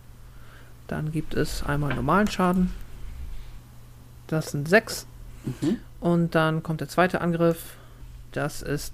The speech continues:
Speaker 1: eine einundzwanzig, trifft auch
Speaker 2: Ja.
Speaker 1: nicht an. Dann kommt diesmal mit Divine Smite, kommt einmal Damage normal. Plus, und diesmal nehme ich einen Level zwei Slot, deswegen hab ich dann drei D acht.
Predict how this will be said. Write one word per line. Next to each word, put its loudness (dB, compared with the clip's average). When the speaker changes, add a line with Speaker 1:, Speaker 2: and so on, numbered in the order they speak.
Speaker 1:
eine -4
einundzwanzig, 4
trifft -8
auch -2
Speaker 2:
Ja. 4
Speaker 1:
nicht -2
an. -4
Dann 0
kommt 0
diesmal 2
mit 0
Divine 2
Smite, 0
kommt -6
einmal -6
Damage -4
normal. 4
Plus, 4
und -2
diesmal 0
nehme 4
ich 0
einen 0
Level 2
zwei 2
Slot, 2
deswegen -4
hab -4
ich -6
dann -2
drei 2
D 0
acht. -2